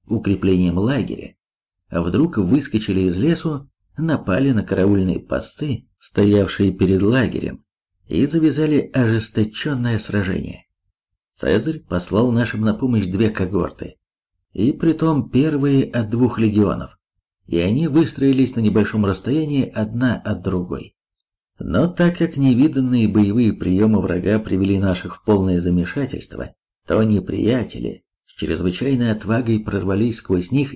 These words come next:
и отступили без потерь. В этот день был убит военный трибун Лаберий Дур. Только тогда, когда было прислано в подкрепление большее число когорт,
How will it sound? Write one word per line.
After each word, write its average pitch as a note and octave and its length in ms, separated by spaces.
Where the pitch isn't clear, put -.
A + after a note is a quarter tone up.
и D3 200
отступили G#2 680
без F#2 220
потерь. - 480
В D2+ 140
этот F#2+ 320
день G#2 420
был C3 300
убит C3 360
военный G#2+ 600
трибун G2 640
Лаберий G#2 800
Дур. G#2+ 420
Только E3 380
тогда, B2 480
когда C3 320
было A#2+ 300
прислано G#2 580
в - 60
подкрепление F#2 1040
большее F#2 560
число F2+ 400
когорт, - 580